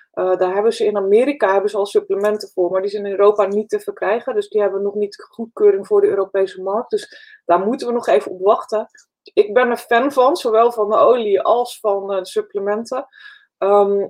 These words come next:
ik heb hem dan ook in de diffuser en ik heb de roller in mijn nachtkastje liggen. Ik heb hier een roller van gekocht, die ligt in mijn nachtkastje.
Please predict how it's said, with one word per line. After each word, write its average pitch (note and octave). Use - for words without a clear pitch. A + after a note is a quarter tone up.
ik -
heb G#3+
hem A3
dan G#3
ook A3
in A3
de G#3
diffuser C#4
en A3
ik A3
heb A3+
de G#3+
roller G#3
in F#3+
mijn F#3+
nachtkastje F#3+
liggen. G3+
Ik A#3
heb G3+
hier G3+
een G3
roller G#3+
van G#3
gekocht, -
die G3
ligt G3
in G3+
mijn F#3+
nachtkastje. F#3